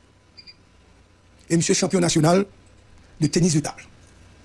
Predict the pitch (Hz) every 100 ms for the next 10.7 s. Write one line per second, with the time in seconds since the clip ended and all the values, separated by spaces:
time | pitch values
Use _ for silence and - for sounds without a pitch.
0 | - - - 131 139 143 143 135 143 139
1 | - - 135 139 139 135 202 320 262 -
2 | - - 151 131 139 131 135 - - -
3 | - - - - - - - - - -
4 | - - - - 143 143 - 139 151 151
5 | 226 185 - _ _ _ _ _ _ -
6 | - _ _ _ _ _ _ _ _ _
7 | _ _ _ - - - 165 196 151 -
8 | - - - 147 165 143 165 165 143 165
9 | 147 175 151 247 - - - 175 175 175
10 | 170 165 185 185 185 196 196